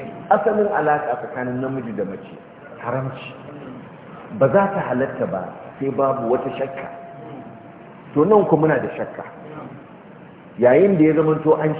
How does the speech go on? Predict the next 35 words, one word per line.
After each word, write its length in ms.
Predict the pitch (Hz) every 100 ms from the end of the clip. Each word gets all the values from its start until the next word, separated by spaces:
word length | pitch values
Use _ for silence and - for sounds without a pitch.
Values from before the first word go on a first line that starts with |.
| 160
shayar 500 | 156 156 156 151 135
da 120 | 104 - - - - - - - - - 101
yaro 440 | 123 131 123 98 - - - - - - - - - -
da 80 | -
yarinya 720 | 104 120 123 123 127 107 92 -
sun 160 | 127 117
sha 160 | 131
tare, 380 | 127 110 98 98 98 -
amma 280 | 110 113 123 123
sha 260 | 131 -
ɗaya 180 | 143 131 -
kawai 240 | 147 117 - - - - -
suka 220 | 139 -
yi. 140 | - 151 - - - - - - -
Muna 260 | 151 175 135 -
shakka 340 | 147 - 107 - - - - -
cewa 180 | 147 135
wannan 400 | 135 127 151 156
shan 180 | 185 151
zai 120 | 156
kawo 280 | 156 147 147
haramci 380 | 143 156 147 131 117
ko 100 | 120
ba 100 | 107
zai 160 | 101 -
kawo 240 | 95 90 87
ba. 100 | 80 78 135 - - - - -
To 60 | 127
me 160 | 123
za 140 | 123 147
mu 60 | 139
yi 60 |
hukunci 480 | 110 98 117 - 98
a 80 | -
nan? 140 | 90